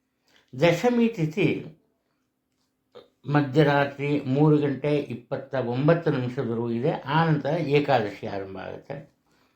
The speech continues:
ಅಶ್ವಿನಿ ನಕ್ಷತ್ರ ರಾತ್ರಿ ಎರಡು ಗಂಟೆ ಮೂವತ್ತೊಂದು ನಿಮಿಷದವರೆಗೂ ಇದೆ. ಆನಂತರ ಭರಣಿ ನಕ್ಷತ್ರ ಆರಂಭ ಆಗುತ್ತೆ. ಶಿವಯೋಗ ಮತ್ತು ತೈತಿಲ ಕರಣ ಇದೆ.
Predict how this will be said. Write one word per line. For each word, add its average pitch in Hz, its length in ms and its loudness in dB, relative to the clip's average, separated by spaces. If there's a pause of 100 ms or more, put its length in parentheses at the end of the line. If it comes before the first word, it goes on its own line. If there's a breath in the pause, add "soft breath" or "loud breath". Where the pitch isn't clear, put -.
(120)
ಅಶ್ವಿನಿ 214 500 2
ನಕ್ಷತ್ರ 143 420 -2 (360)
ರಾತ್ರಿ 131 360 0
ಎರಡು 127 220 0
ಗಂಟೆ 127 360 0
ಮೂವತ್ತೊಂದು 127 600 0
ನಿಮಿಷದವರೆಗೂ 117 600 -2
ಇದೆ. 113 180 0
ಆನಂತರ 117 480 -2
ಭರಣಿ 117 400 0
ನಕ್ಷತ್ರ 127 460 -6
ಆರಂಭ 107 280 0
ಆಗುತ್ತೆ. 95 400 -6 (560 soft breath)
ಶಿವಯೋಗ 147 680 4
ಮತ್ತು - 480 -6
ತೈತಿಲ 127 440 -4
ಕರಣ 110 420 -6
ಇದೆ. - 280 -14